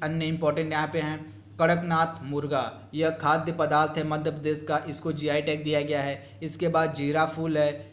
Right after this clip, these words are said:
यह छत्तीसगढ़ का कृषि उत्पाद है जिसको जीआई tag दिया गया है। इसके बाद कोल्हापुरी चप्पल, यह कर्नाटक व मध्य प्रदेश का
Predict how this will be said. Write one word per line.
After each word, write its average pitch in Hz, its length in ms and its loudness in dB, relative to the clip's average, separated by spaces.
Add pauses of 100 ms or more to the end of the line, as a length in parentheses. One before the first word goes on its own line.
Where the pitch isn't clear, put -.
यह 156 160 2
छत्तीसगढ़ 151 640 -2
का 156 120 0
कृषि 151 340 -4
उत्पाद 147 380 0
है 143 80 0
जिसको 147 320 -4
जीआई 147 300 0
tag 147 240 -2
दिया 147 180 0
गया 139 180 -2
है। 135 400 -8
इसके 180 280 -2
बाद 175 380 2
कोल्हापुरी 165 680 0
चप्पल, 147 520 -2 (320)
यह 175 220 2
कर्नाटक 160 640 -2
व 170 180 4
मध्य 160 340 0
प्रदेश 160 380 -2
का 160 500 0